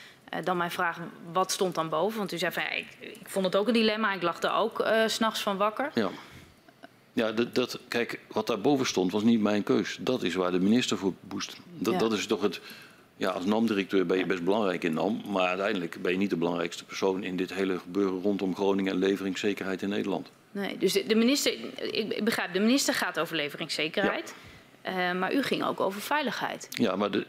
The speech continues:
Speaker 2: kijk, het een, het, het, het probleem, kijk, het is te simpel om te zeggen, je hebt het probleem leveringszekerheid en je hebt het probleem veiligheid. Die problemen zijn gekoppeld.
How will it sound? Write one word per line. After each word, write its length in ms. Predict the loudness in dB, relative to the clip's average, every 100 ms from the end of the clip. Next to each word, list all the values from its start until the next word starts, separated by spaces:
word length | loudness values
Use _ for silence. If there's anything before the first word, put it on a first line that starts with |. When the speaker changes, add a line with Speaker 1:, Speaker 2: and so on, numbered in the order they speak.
| -4
Speaker 2:
kijk, 180 | -2 -2
het 240 | -4 0
een, 240 | 4 4 2
het, 160 | -2 -4
het, 180 | -4
het 160 | -2 -2
probleem, 440 | 2 4 4 0 -2
kijk, 180 | -2 0
het 120 | -2
is 120 | -2
te 100 | -2
simpel 320 | 2 2 2
om 100 | 0
te 80 | 0
zeggen, 320 | 0 2 0 0
je 80 | -2
hebt 160 | -2
het 280 | -10 -14 -2
probleem 360 | 2 4 4 4
leveringszekerheid 800 | 2 -2 0 0 0 0 -2
en 60 | -4
je 60 | -2
hebt 140 | -2
het 120 | -4
probleem 300 | -6 -2 -2
veiligheid. 560 | 0 -2 -2 -6 -8 -8 -8
Die 120 | -4
problemen 440 | -2 2 2 2
zijn 140 | -4 -8
gekoppeld. 440 | -4 -4 -4